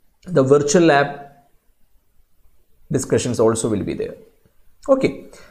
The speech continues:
so let us go through the experiment. So here, by going through the aim, you can observe that, you can see that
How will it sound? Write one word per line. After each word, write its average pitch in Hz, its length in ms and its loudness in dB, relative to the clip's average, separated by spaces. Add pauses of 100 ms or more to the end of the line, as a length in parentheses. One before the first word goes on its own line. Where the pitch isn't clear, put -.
so - 140 2
let 196 140 4
us 185 120 2
go 170 180 4
through 165 160 2
the 156 280 2
experiment. 117 560 -2 (1500)
So 202 520 4
here, 214 680 2 (300)
by 165 100 2
going 185 300 4
through 202 160 2
the 180 400 2
aim, 147 640 0
you 147 80 -4
can 151 120 2
observe 151 500 2
that, 120 260 2
you 131 100 -8
can 127 140 -6
see 127 160 -8
that 143 340 -2